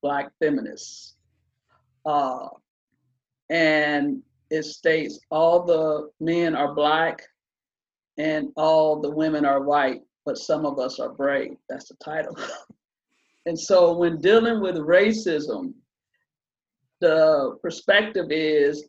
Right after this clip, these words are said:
"Oh, this is only a black man's experience." When dealing with sexism, "Oh, this is only dealing with the white woman's experience." But when you are neither black man, but black,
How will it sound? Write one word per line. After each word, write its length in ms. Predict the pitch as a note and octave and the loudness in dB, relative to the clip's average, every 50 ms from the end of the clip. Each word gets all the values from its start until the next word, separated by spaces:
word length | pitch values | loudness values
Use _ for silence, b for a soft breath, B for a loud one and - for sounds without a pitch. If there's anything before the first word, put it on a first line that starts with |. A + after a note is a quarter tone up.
| _ _ - | _ _ 0
"Oh, 260 | G3 A3 G#3 F3 E3 | 2 4 4 4 4
this 180 | E3+ F#3+ G3+ G3+ | 4 2 0 0
is 100 | G3 F3 | 0 0
only 220 | E3 E3+ E3 D#3 | 2 2 2 0
a 80 | D3 C#3 | 0 0
black 320 | D3 E3+ D#3+ D#3+ D3+ C3 | 2 2 2 2 2 2
man's 360 | D3 D#3 F3 F3+ F3 E3 D3+ | 2 2 2 2 2 2 0
experience." 920 | D3 C3+ - - _ - - - D2+ D2 - - _ _ - - - - - _ _ _ _ _ _ | -2 -6 -10 -12 _ -12 -12 -10 -12 -16 -18 -20 _ _ -20 -20 -20 -20 -20 _ _ _ _ _ _
When 180 | E3 E3 E3 D#3+ | -4 -2 -2 0
dealing 340 | D#3 F3+ G3+ G3+ G3+ G3 F3+ | 2 2 2 2 2 0 0
with 80 | E3+ E3+ | 0 -2
sexism, 840 | E3+ - - C4 B3+ B3 - - - E3 D3 D3 C#3+ C3+ B2+ B2 - - _ - | -2 0 2 2 2 2 0 -2 -2 0 0 0 0 -4 -8 -8 -10 -10 _ -4
"Oh, 320 | F#3 G#3 G3 F3 D#3 D3 | 0 4 4 4 4 2
this 200 | D#3 F#3+ F#3+ G3+ | 0 -2 -2 -4
is 100 | F#3 D3 | -4 -4
only 240 | C#3+ E3 D#3+ D#3 D3 | -2 -2 0 -2 -2
dealing 320 | D3+ E3+ D#3+ D#3 D#3 D3+ | -2 -2 -2 0 -2 -2
with 140 | D3+ D3 - | -4 -4 -4
the 120 | C3+ C#3 D3 C#3+ | -6 -6 -4 -2
white 280 | D3 D3 D3+ C3+ - - | -2 -2 -2 -2 -2 0
woman's 340 | D#3+ C4 F3+ - - F3+ F3 | 4 6 6 6 6 4 2
experience." 840 | - - - - - - - - - - - - - - - - _ _ _ _ _ _ _ _ _ _ _ _ _ _ _ _ _ _ _ _ _ _ _ _ _ _ _ _ _ - | -4 -6 -8 -12 -12 -12 -12 -12 -14 -18 -20 -20 -20 -20 -20 -20 _ _ _ _ _ _ _ _ _ _ _ _ _ _ _ _ _ _ _ _ _ _ _ _ _ _ _ _ _ 2
But 260 | E3+ E3+ E3 E3 - | 4 4 4 2 2
when 260 | F3+ F3+ F3 F3 E3 E3 | 0 2 2 2 0 -2
you 380 | F3+ G3 G3 G3+ G#3 F#3+ - | -4 -4 -4 -4 -6 -4 0
are 720 | D3+ D#3+ D#3+ D#3+ D#3 D#3 D#3 D#3 D#3 D3+ C#3+ C#3 - - _ _ _ _ _ _ - | 2 4 4 4 4 4 4 4 4 2 2 0 -4 -8 _ _ _ _ _ _ -6
neither 540 | D3+ E3 F#3+ G3+ G#3+ - F#3+ F3 D#3 - | -2 -2 0 0 0 2 4 2 2 4
black 320 | - E3 E3+ E3+ E3 - D#3+ | 2 2 2 2 0 0 -2
man, 680 | E3 F3 F#3+ G#3 A3 A#3 A#3 A#3 A#3 A#3 A#3+ B3 - - _ _ _ _ - | -2 -2 0 0 0 0 -2 -2 -4 -4 -6 -10 -14 -18 _ _ _ _ -6
but 180 | D#3 D3+ D3 D3+ | -6 -6 -4 -4
black, 380 | D3+ D#3 F3 F#3+ G#3 G3 - | -4 -2 0 0 0 -2 -2